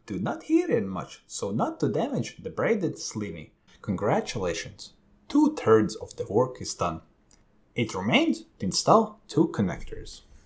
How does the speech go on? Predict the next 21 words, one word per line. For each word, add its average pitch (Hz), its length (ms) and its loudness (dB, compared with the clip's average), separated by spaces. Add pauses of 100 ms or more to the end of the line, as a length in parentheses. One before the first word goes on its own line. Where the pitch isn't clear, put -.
Carefully 247 460 2
remove 110 420 2
the - 200 -6
outer 262 280 2
insulation 131 800 -2
rubber 104 480 -2
of 101 160 -8
the 92 80 -4
cable, 80 480 -10 (540)
separating 208 720 -2
the 87 60 -4
shield - 420 -6
from 87 220 -10
both 226 460 2 (120)
center - 440 -8
cores. - 480 -14 (220)
Use 151 300 4
a - 60 -4
multimeter 143 800 -2 (160)
to - 100 -20
check - 360 -4